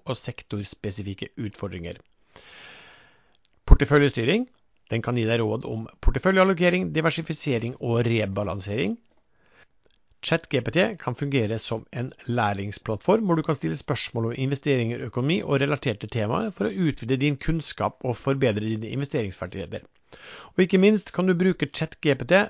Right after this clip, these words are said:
for diskusjoner og nettverk, bidra i diskusjoner og nettverksbygging, nettverksbygging med andre ekstrainvestormedlemmer, og stille spørsmål, dele innsikt og samarbeide om investeringsideer.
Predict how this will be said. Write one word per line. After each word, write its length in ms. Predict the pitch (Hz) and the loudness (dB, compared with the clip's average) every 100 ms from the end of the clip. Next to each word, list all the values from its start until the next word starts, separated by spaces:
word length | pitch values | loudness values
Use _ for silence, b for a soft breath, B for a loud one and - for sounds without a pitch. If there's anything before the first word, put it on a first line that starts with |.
| - | -4
for 160 | - 127 | -4 -2
diskusjoner 580 | 127 - - 135 113 110 | -2 -4 -2 0 0 0
og 60 | 127 | -2
nettverk, 600 | - 165 220 - - - B B B B _ _ _ _ - | 0 0 0 -2 -18 -20 B B B B _ _ _ _ 0
bidra 400 | 175 190 143 165 | 4 4 6 4
i 140 | 165 | 4
diskusjoner 640 | 143 - 160 156 123 127 - - | 0 -2 -4 0 0 -2 -4 -4
og 220 | 127 - | -4 -2
nettverksbygging, 840 | 139 - 107 - 113 113 110 170 202 - - | -4 -4 -8 -8 -4 -4 -2 -2 -4 -10 -6
nettverksbygging 1120 | 143 139 _ - 110 107 - 113 117 147 196 | -2 -2 _ -6 -6 -4 -6 -2 -2 -2 -4
med 240 | 139 131 - | -2 -4 -2
andre 320 | 147 120 - | -4 -4 -6
ekstrainvestormedlemmer, 1200 | - - 113 104 98 - 110 104 101 131 190 185 _ _ _ _ _ _ - - | -10 -8 -6 -6 -6 -6 -4 -4 -2 -2 -2 -6 _ _ _ _ _ _ -16 -10
og 100 | 95 | -6
stille 220 | 123 98 | -6 -2
spørsmål, 480 | - - 160 202 180 | 0 2 2 2 2
dele 260 | 127 143 | 4 4
innsikt 480 | - 165 151 160 - | 4 0 -2 -6 -6
og 140 | 139 - | -10 -4
samarbeide 580 | 127 127 120 101 95 | -4 0 0 0 -4
om 140 | 110 107 | -6 -6
investeringsideer. 1800 | 113 117 - 101 95 101 - - _ _ _ _ _ - 101 98 98 | -6 -4 -4 -6 -6 -8 -12 -16 _ _ _ _ _ -8 -4 -2 -4